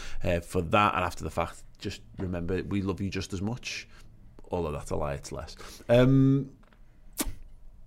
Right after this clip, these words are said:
kickoff question. Ashley Frith, one of our Club Legend subscribers, asks, "With the disgraceful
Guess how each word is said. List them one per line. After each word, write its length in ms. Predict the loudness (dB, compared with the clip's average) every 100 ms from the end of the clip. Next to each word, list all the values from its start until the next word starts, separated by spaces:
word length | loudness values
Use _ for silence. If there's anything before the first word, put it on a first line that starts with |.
| -18 -12
kickoff 320 | 0 2 2 0
question. 380 | -4 -4 -10 -10 -20 -20 -20 -20 -8 -4
Ashley 260 | 0 -2
Frith, 380 | 0 -2 -4 -6
one 140 | -4
of 60 | 0
our 80 | 0
Club 200 | 0 0
Legend 280 | 0 0 -6
subscribers, 480 | -4 0 0 0 -4
asks, 640 | -6 -6 -10 -12 -12 -12 -12 -14 -14 -14 -14 -14 0
"With 160 | 2 4
the 80 |
disgraceful 880 | 4 4 4 4 4 4 6 4 2